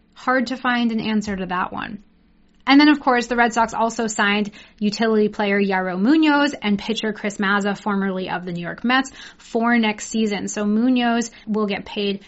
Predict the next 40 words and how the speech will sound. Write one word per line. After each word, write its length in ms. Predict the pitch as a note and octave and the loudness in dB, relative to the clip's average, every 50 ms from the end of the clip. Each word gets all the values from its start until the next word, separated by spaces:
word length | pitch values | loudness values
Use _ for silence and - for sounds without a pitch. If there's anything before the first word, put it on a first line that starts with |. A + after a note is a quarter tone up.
| - _ | -20 _
five 320 | _ - - A3+ A3+ A#3+ A3 | _ -2 0 2 2 2 0
hundred 260 | A#3+ A#3+ A3 A3+ G#3 | 0 -2 0 0 0
and 120 | G#3 G#3 - | -2 -2 -2
eighty-two 500 | G#3 G#3 G3+ G3+ G3+ G3+ - - G#3 G3+ | -2 -2 -2 -2 -4 -6 -4 -4 -4 -4
thousand 460 | G3+ - F#3+ G3 F#3+ F#3+ F#3 F3+ E3 | -2 -4 -4 -4 -4 -6 -8 -10 -12
five 360 | - - - E3 D#3 D3 - | -12 -8 -6 -4 -4 -4 -6
hundred 600 | - - - G#3+ A3 A3+ A3+ A3+ A3 A3 G#3+ - - _ - - | -10 -8 -4 -2 -2 -2 -2 -2 -4 -4 -6 -8 -14 _ -12 -8
dollars 580 | A3+ G3 G3 G3+ G#3 G#3+ G#3+ G#3+ A3 G#3+ - | -6 -4 -2 -2 -2 -2 -4 -4 -6 -6 -8
in 200 | - - A3 G#3+ | -8 -4 -4 -4
twenty 240 | G#3 - A3 A3 A3 | -4 -2 -2 -2 -2
twenty-one, 420 | G#3+ - G#3+ G#3 G#3 G#3 G#3 G#3 G#3 | -2 -4 -4 -4 -2 -2 -2 -4 -4
and 240 | - F#3+ F#3+ F#3 | -4 -6 -6 -6
Mazza 340 | F#3 F3 F3+ F#3 F#3 G3 F#3+ | -6 -4 -4 -4 -4 -4 -6
will 140 | F3+ F#3 F#3 | -6 -6 -6
make 220 | F3+ F3 F3 E3+ | -6 -6 -8 -10
five 260 | - - F#3+ F#3+ G3 F#3+ | -8 -6 -4 -4 -4 -4
hundred 220 | G3+ G3 F#3+ F#3 | -4 -4 -4 -4
and 100 | F#3+ F#3 | -6 -6
seventy-six 580 | - F#3+ F3+ F#3 G3 G3 - D4+ D#4 D#4 - - | -8 -8 -8 -8 -8 -6 -6 -8 -10 -10 -10 -6
thousand 440 | C4+ C4 - - - A#3 A#3+ A#3+ | -2 -2 -2 -2 -2 -2 -2 0
dollars 420 | A#3+ A#3 A#3 A3+ A3+ A3+ A3+ A3 - | 2 2 2 2 0 0 -2 -4 -2
in 140 | - G#3+ G#3+ | -2 -4 -4
twenty 260 | - A3 G#3+ G#3+ G#3 | -2 -2 -2 -2 -2
twenty-one. 480 | - - G#3 G3+ G#3 G3+ G3+ G3+ G3+ G3+ - - _ _ _ _ - | -2 -4 -4 -2 -2 -2 -2 -2 -4 -6 -8 -18 _ _ _ _ 2
These 200 | C4+ D4 D4+ C4+ | 2 4 4 2
were 160 | B3+ B3+ B3+ | 0 0 0
not 480 | A#3 A3 G#3+ G#3+ G#3+ G#3 G#3 G#3 - - - _ - | 2 2 2 2 2 2 0 -2 -4 -6 -14 _ 0
arbitration 800 | A#3+ A3+ A3+ G#3+ A3 G#3+ G#3+ - A3 G#3+ G#3 - G#3 G#3 G#3 - - | 2 2 4 2 0 -2 -2 -2 -2 -2 0 0 -4 -4 -4 -6 -6
eligible 720 | G#3+ G#3 G#3+ G#3+ G3 G#3 G3+ F#3 F#3+ E3+ F3 - - - _ _ | -4 -2 -2 -2 -2 -4 -4 -6 -6 -8 -10 -12 -14 -16 _ _
players. 720 | - - A#3 A#3 C4 C#4+ D4+ D4+ D#4+ E4 E4 - - - - _ _ _ _ | -6 -2 0 2 2 4 4 4 2 2 -2 -4 -12 -16 -18 _ _ _ _
This 180 | - B3+ A#3 C4+ | 0 0 2 0
is, 100 | C4 G#3+ A3 | -2 -2 0
these 240 | G#3 A3+ C4+ C4 C4+ | 2 2 4 4 4
are 80 | C4 | 2
just 240 | G#3 B3 A#3+ A3+ - | 2 0 -2 -2 -2
two 160 | - B3 A#3 | 0 0 0
players 520 | G#3 - - G#3+ G#3 G3+ G3+ G3 G3 G3 - | 0 2 2 2 4 4 2 2 0 0 0
that 220 | F#3 F3+ F3+ - | 0 0 0 0
I 120 | F#3+ F#3+ | -2 -6
felt 400 | F#3 - G#3 G3 G#3 - - - | -4 0 0 0 0 0 -4 -10